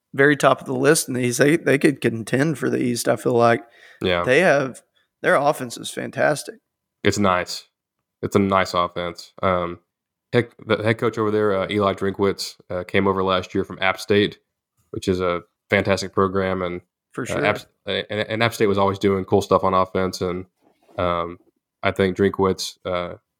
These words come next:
Speaker 2: definitely implemented that at Mizzou last year. Um, you know, like,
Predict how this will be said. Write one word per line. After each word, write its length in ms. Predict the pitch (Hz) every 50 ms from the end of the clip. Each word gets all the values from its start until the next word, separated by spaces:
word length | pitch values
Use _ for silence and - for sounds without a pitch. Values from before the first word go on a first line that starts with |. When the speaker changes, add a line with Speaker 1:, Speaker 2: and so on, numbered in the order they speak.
| _ _ _ _ _ _ _ _
Speaker 2:
definitely 600 | 104 104 95 - - 101 95 92 92 90 87 - _
implemented 440 | 113 110 - 101 98 98 92 92 90
that 160 | 98 95 92
at 60 | 90
Mizzou 260 | 95 95 95 98 95 90
last 340 | 92 92 95 92 - _
year. 300 | 92 92 90 90 90 90 _ _ _ _ _ _ _ _ _ _ -
Um, 460 | 90 87 85 85 87 85 87 92 - _ _ _ _ _ _ _ _ _ _ _ _ _ _
you 120 | 110 107
know, 120 | 117 127 120
like, 300 | 113 101 90 - -